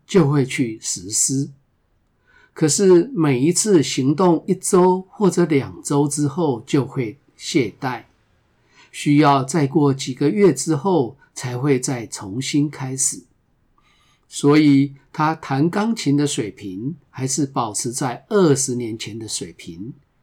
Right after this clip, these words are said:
弹的就是熟悉的那几首。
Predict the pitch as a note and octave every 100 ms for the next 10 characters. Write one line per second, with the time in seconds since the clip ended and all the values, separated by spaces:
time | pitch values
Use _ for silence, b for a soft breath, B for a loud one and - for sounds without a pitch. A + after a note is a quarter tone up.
0 | _ _ _ C3 A#2+ C#3 C#3+ C3 C3 -
1 | - C#3+ C#3 C#3 - G#2+ B2+ - C#3 C3
2 | C3 C#3+ A2+ - G2 A#2+ - -